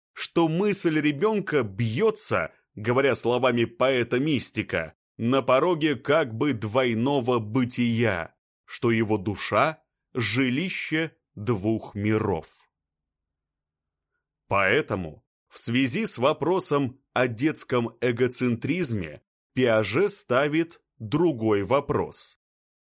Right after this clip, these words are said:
Не существует ли для ребёнка особой действительности, являющейся пробным камнем для всех других? Или, в зависимости от состояния эгоцентризма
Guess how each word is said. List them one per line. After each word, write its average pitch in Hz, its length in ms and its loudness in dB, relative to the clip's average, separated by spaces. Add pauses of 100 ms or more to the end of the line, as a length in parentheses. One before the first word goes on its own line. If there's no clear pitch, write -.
(140)
Не 131 320 0
существует 208 1000 -2
ли 175 160 0
для 151 220 2
ребёнка 160 760 -2 (260)
особой 151 800 2
действительности, 110 1400 -4 (400)
являющейся 165 1200 0
пробным 131 640 0
камнем 180 880 0
для 131 340 2
всех 120 440 -2
других? 131 680 -4 (340)
Или, 135 600 0
в 117 60 -4
зависимости 127 800 0
от 123 180 0
состояния 127 800 0
эгоцентризма 120 1160 -2